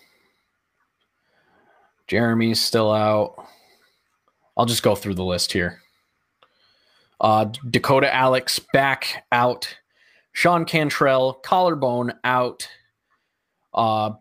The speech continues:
Brighton Carroll, ribs, sternum, foot out. Uh,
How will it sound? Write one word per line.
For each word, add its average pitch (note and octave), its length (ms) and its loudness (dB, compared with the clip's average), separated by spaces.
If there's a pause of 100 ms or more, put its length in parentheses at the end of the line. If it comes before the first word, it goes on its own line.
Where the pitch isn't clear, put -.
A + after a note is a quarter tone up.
Brighton C3 340 0
Carroll, C3 680 0
ribs, B2 420 -2
sternum, B2 560 -2
foot B2 360 0 (240)
out. A#2 320 0 (1120)
Uh, A#2 320 0